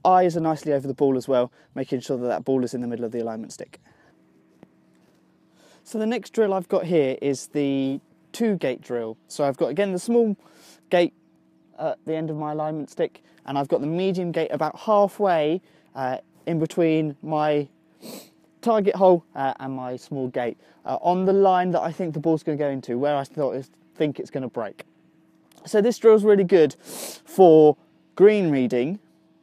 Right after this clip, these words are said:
and pace control in terms of how hard to hit your putts, I think. So I've got it set up here for, to go in at a medium pace, so I'm gonna take a, this sort of line. If I thought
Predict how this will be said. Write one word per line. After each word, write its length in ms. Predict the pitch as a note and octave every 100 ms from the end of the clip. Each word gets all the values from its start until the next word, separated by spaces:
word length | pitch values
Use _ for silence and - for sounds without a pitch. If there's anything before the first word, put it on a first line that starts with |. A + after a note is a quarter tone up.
| _ _ D3+
and 240 | E3 E3+
pace 300 | - F#3 F3
control 640 | - E3 - D#3+ D#3 D3+ - _ _ _ _ -
in 160 | E3
terms 320 | D#3+ F3+ F3 F3
of 100 | E3
how 160 | F3
hard 280 | E3 F3 E3
to 60 | F3
hit 140 | F#3
your 100 | D#3+
putts, 300 | - - -
I 80 | A2+
think. 280 | A#2+ A#2+ -
So 280 | - D#3+ D#3+ - - - _ _ _ _ _ _ _ _ _ _ -
I've 160 | F#3+ G#3+
got 120 | A#3+
it 80 | G3
set 180 | A3
up 160 | G3 -
here 240 | F#3+ F#3
for, 320 | E3+ F#3+ F3 E3
to 140 | F3+
go 160 | F3+ F3+
in 80 |
at 100 | F3
a 40 | F3+
medium 460 | G3+ A3+ G3+ G3
pace, 460 | F3+ G3 F#3+ - - _ _
so 320 | - D#3+ D3+ C#3
I'm 120 | D3+
gonna 180 | D#3 D3+
take 280 | D#3+ C#3+
a, 320 | D3+ C#3 C3+ C3 _ _ _ _ _ -
this 260 | D#3 F3+
sort 280 | - G3 F3
of 140 | C#3+ D#3
line. 320 | D#3 C3+ C3
If 120 | D#3+
I 140 | F3 E3
thought 380 | G3+ F#3 D#3+